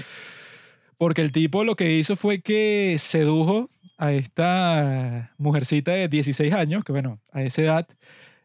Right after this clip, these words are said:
yo creo que tú ya en cierto sentido eres responsable por tus actos, pero este tipo, bueno,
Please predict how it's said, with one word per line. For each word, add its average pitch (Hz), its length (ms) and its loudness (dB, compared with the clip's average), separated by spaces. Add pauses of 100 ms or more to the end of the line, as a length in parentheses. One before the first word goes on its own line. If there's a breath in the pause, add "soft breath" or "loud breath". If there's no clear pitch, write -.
yo 147 120 0
creo 151 220 2
que 135 600 0
tú 131 100 -2
ya 135 120 0
en 143 80 0
cierto 156 220 0
sentido 139 280 2
eres 156 120 2
responsable 151 540 0
por 170 120 -2
tus 139 140 -2
actos, 147 320 -2
pero 120 680 -2 (960 soft breath)
este 156 240 -2
tipo, 165 300 2
bueno, 160 420 0